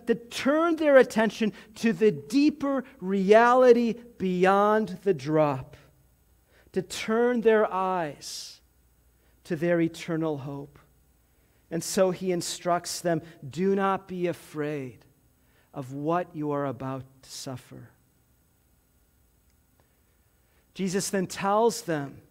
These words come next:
that they'll suffer for ten days. Now, keep in mind that throughout the book of Revelation, we find many symbolic allusions to the Old Testament.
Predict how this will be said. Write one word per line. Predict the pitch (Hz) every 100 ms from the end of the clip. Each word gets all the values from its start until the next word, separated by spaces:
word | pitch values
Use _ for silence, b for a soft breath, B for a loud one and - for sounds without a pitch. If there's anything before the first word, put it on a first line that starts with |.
| _ _ _ b b
that | 175 180
they'll | 190
suffer | - - 208 202 - 202
for | - 185
ten | 165 - 170 170 170 160
days. | 156 147 135 120 - - - _ _ _ _ _ _ b b b b b
Now, | 196
keep | 208 - 262 277
in | 262
mind | 214 214 214 196 175
that | 175 - B
throughout | - 202 214 226
the | 233
book | 233 220
of | 220 170
Revelation, | 196 180 175 175 180 - 180
we | 170
find | - 196 202 190
many | 190 180
symbolic | - - 196 175 135 170 180 196 208 -
allusions | 165 170 156 180 202 170 160 147 143 - b b
to | -
the | 143 151
Old | 147 156 151
Testament. | - 190 190 - 160 127 120